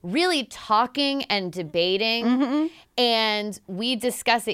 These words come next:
Speaker 1: here. We break it down for you. We tell you what is the root of this discourse. What was the first post that prompted this discourse? Where has the discourse gone?
Speaker 2: Mm-hmm.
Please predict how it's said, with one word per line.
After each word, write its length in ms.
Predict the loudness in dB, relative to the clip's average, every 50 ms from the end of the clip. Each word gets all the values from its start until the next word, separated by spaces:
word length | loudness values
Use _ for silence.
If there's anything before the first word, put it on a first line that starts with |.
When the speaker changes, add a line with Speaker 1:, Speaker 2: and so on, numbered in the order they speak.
| -6
Speaker 1:
here. 260 | -6 -2 0 0 0 0
We 160 | 0 -4 -4
break 300 | -2 0 -2 0 -2 -4
it 100 | -8 -6
down 300 | -4 -2 -2 -2 -4 -6
for 340 | -10 -10 -6 -4 -2 0 -2
you. 520 | -2 -2 -4 -2 -2 -2 -2 -2 -4 -8
We 240 | -10 -8 -8 -8 -8
tell 300 | -8 -2 0 2 2 2
you 200 | 0 -2 -4 -4
what 200 | 0 0 2 2
is 120 | 2 0 -2
the 120 | -4 -6
root 320 | -4 -4 -4 -4 -2 -4
of 100 | -6 -6 -6
this 220 | -6 -6 -6 -6
discourse. 480 | -8 -8 -8 -8 -8 -6 -6 -6 -2 -2
What 100 | 0 2
was 120 | 2 0
the 100 | 0 -2
first 560 | -4 -6 -2 2 4 4 4 2 0 -8 -18
post 680 | -18 -2 0 2 2 2 0 -2 -4 -8 -14 -18 -20 -20 _ _ _ _ _ _ _
that 220 | -2 -2 -2 -2 -6
prompted 560 | -6 -2 0 0 0 0 -2 -4 -4 0 0
this 160 | 0 0 0
discourse? 760 | -2 -2 -2 -2 -2 -4 -8 -4 0 2 2 2 2 -2 -6 -10
Where 300 | -4 0 2 2 2 2
has 160 | 2 0 2
the 100 | 0 -2
discourse 680 | 0 0 -2 -2 -2 -6 -6 -4 -4 -4 -4 -6 -10
gone? 680 | -10 _ -2 0 0 2 2 2 0 0 0 0 -2 0
Speaker 2:
Mm-hmm. 360 | 0 0 0 0 -2 -2